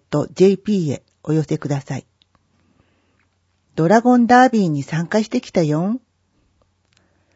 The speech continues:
サッカージェイツー、水戸ホーリーホック対ブラウブリッツ秋田の試合に遊びに行ってきたよん。僕の兄弟、大嘘だよ、のホーリーくんと会えて、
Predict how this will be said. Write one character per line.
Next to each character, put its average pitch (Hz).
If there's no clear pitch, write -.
サ -
ッ 262
カ 147
ー 131
ジ 165
ェ 170
イ 170
ツ -
ー、 -
水 180
戸 233
ホ 226
ー 233
リ 233
ー 226
ホ 220
ッ 220
ク -
対 135
ブ 160
ラ 214
ウ 240
ブ 226
リ 233
ッ -
ツ 156
秋 175
田 156
の 127
試 156
合 151
に 143
遊 180
び 202
に 202
行 190
っ -
て 196
き 190
た 147
よ 147
ん。 233
僕 226
の 160
兄 -
弟、 190
大 180
嘘 220
だ 214
よ、 262
の 180
ホ 285
ー 277
リ 247
ー -
く 170
ん 143
と 143
会 165
え 143
て、 -